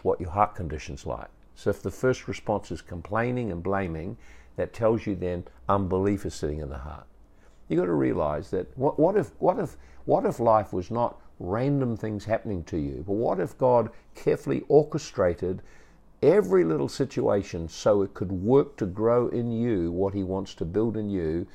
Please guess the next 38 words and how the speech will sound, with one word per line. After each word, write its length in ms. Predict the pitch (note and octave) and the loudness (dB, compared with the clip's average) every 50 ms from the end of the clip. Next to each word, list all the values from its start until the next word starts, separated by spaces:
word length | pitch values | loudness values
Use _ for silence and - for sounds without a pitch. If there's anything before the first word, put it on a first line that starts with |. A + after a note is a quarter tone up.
| - - - | -18 -18 -16
so 160 | - - A2+ | -8 -6 -6
you 40 | G#2 | -6
can 160 | - - F#2+ - | -4 -6 -8 -6
qualify 540 | - - A#2 A2 A2 G#2+ - - G#2 G2 | 0 6 6 6 6 6 2 2 0 0
for 160 | F#2 - - F#2 | 0 -2 -6 -8
eternity? 540 | - - - G2+ F2 D#2 D#2 C#2 - G1+ - - - - - - - - - _ | -8 -6 -6 -6 -6 -4 -6 -8 -10 -12 -14 -20 -20 -20 -20 -20 -20 -20 -16 _
What 200 | - C#3+ F3 G#3+ | 2 2 4 4
if 120 | A#3 - A3+ | 4 2 0
your 100 | A3 - | -2 -2
perspective 560 | - D#3 - - - D3 C#3 C#3 C#3 B2 A2 | -2 -2 -4 -2 0 0 0 2 2 0 2
of 140 | A2+ G2 G2+ | 2 0 4
life 360 | G#2+ G2+ G2 F2+ E2+ - - | 4 6 6 6 4 2 -2
was, 140 | F#2+ E2+ G2 | -6 -4 -4
instead 440 | F#2+ - - - - D3+ D#3 D3+ C3+ | -6 -6 -6 -2 0 0 2 2 4
of 260 | B2 A2+ G2+ F#2 - - - - - - - - - - - - | 4 4 2 2 -2 -16 -20 -20 -20 -20 -20 -20 -20 -20 -20 -20
fearful 480 | - - - C#3+ D#3 D3 - - B2 | -10 0 2 4 4 4 4 2 0
of 100 | A#2 G2+ | 2 2
what 220 | A2 A#2+ A2+ - - | 2 0 0 0 -2
tomorrow 500 | - G2 G2 G#2 G#2 A2 A2 G#2 F#2 E2+ | -2 -2 0 0 2 2 4 4 4 2
will 160 | E2+ F2 F2+ | 2 0 -2
bring, 500 | F#2+ G2+ A#2 A#2+ G2+ D#2+ D2 D2 - - - - - - - | -2 -2 0 0 0 -2 -2 -6 -8 -12 -14 -20 -20 -12 -4
it's 220 | - G2 G2 - | -2 -2 0 4
actually, 480 | A#2 B2 C3 - - - - B2 B2 A2+ | 4 4 4 2 -2 -4 0 0 2 2
"My 200 | A2 G#2+ G2+ G2+ | 2 2 2 2
life 360 | G2+ G#2+ A2+ A#2+ A#2+ - - | 4 4 4 4 4 2 -2
is 120 | F2+ - - | -6 -8 -8
fully 500 | - - - - D#3 E3 E3 E3+ E3 D3 | -14 -10 -2 0 2 2 2 0 0 -2
in 120 | B2+ B2 | -2 -4
the 80 | B2 A2 | -4 -4
hands 360 | G#2 A#2 A#2+ B2 A#2+ G#2 A2+ | -4 -2 -2 -2 -2 -2 -4
of 100 | G#2+ F2+ | -4 -2
the 80 | F2+ | -2
Lord, 480 | E2+ D#2+ D#2 D2+ D2 D#2 F#2 D#3 E3 D#3 - - - - - - - - - | -2 0 0 0 2 2 2 0 -2 -4 -12 -18 -20 -20 -20 -20 -20 -12 -6
and 200 | - G2+ G#2 - - | -4 -2 -2 0 2
every 340 | C3 F3+ F3 - G#3+ F#3+ - | 2 2 2 2 -2 -4 -4
situation 680 | - - E3 - - D#3+ D3 C#3+ C#3 C3+ - - A2 | -2 -4 -6 -4 -2 0 2 2 2 0 -2 -4 -6
that 160 | G#2+ A2 - - | -6 -6 -8 -10
comes, 600 | - - C3+ B2 G2 D#2 D2 E2+ G#2+ C3+ - | -12 -6 -2 -2 -2 -2 -2 -6 -8 -10 -12